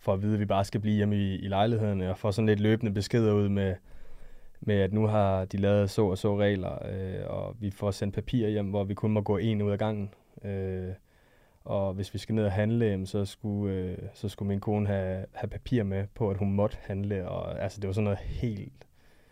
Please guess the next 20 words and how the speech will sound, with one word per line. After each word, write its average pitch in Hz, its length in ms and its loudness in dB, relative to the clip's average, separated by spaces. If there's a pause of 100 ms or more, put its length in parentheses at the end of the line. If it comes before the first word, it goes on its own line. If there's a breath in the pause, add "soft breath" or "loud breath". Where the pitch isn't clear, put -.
(160 soft breath)
hvor 104 80 -6
man 95 120 -4
tænkte, 92 360 -6 (840)
det, - 140 -20 (120)
det, - 360 -20
det, 98 100 -10 (160)
det 101 80 0
er 98 40 2
underligt 127 400 4
det 107 100 0
her, 98 160 2
altså, 98 200 -6
hvad, 101 140 0
hvad 104 180 2
er 104 40 4
det 120 100 -2
for - 100 -8
noget? 104 400 -2
Øh, 92 340 -6
og, 95 280 -2